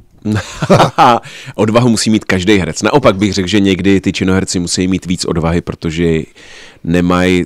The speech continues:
my máme tu obrovskou výhodu, že za náma často stojí hudba. Tak jako operní, mě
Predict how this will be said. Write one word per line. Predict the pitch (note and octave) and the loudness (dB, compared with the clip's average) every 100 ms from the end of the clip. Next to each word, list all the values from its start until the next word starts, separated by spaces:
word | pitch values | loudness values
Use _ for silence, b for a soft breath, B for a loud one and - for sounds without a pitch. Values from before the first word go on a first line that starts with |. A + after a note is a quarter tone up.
| - | -2
my | F2+ | 2
máme | G2 G2+ G2 | 4 4 2
tu | - | 0
obrovskou | E2+ F2+ - | 0 -4 -4
výhodu, | E2+ D#2+ E2+ | -4 -2 -2
že | E2+ | -2
za | D#2+ D#2+ | -2 -2
náma | D#2 D#2 E2 | -2 -4 -4
často | F2+ - F2 | -6 -8 -8
stojí | - E2+ D#2+ | -8 -6 -4
hudba. | D#2 F2 - - B B B B B B B B - | -2 -2 -4 -10 B B B B B B B B -10
Tak | - | -2
jako | F#2+ - | -2 0
operní, | - - A#2 G#2+ G2 F#2 | 0 2 2 4 2 0
mě | F2+ | 0